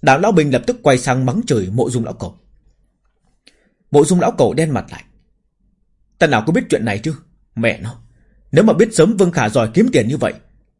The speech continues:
ta còn nói cho các ngươi cái gì chứ? Các vị huynh đệ Chiến Thần Điện, đừng có lo, chờ ta lấy được đất, mở chi nhánh công ty, tới lúc đó chỉ cần các ngươi đi theo ta, ta đảm bảo ai cũng kiếm được nhiều tiền. Thu thập một tháng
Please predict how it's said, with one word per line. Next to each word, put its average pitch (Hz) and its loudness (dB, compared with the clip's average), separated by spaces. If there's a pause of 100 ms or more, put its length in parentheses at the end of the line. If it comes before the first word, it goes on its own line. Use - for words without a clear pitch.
ta 170 2
còn 123 -2
nói 175 0
cho - 2
các - -6
ngươi 151 4
cái - -4
gì 117 -4
chứ? 143 -8 (2000)
Các 208 2
vị 175 4
huynh 180 6
đệ 151 4
Chiến 202 2
Thần 135 0
Điện, 107 -4 (520)
đừng 170 4
có 240 4
lo, 170 2 (480)
chờ 156 6
ta 185 6
lấy 226 4
được 139 -2
đất, 165 -2 (520)
mở 135 2
chi 214 2
nhánh 226 0
công 131 4
ty, 113 -2 (540)
tới 151 4
lúc - 0
đó 165 6
chỉ 175 0
cần 139 0
các 262 -4
ngươi 151 2
đi 147 4
theo 139 0
ta, - -6 (460)
ta 202 2
đảm 139 2
bảo 123 4
ai 190 0
cũng 233 -4
kiếm 233 4
được 98 -2
nhiều 107 -4
tiền. 101 -8 (360)
Thu 233 2
thập 135 0
một 139 0
tháng 214 -2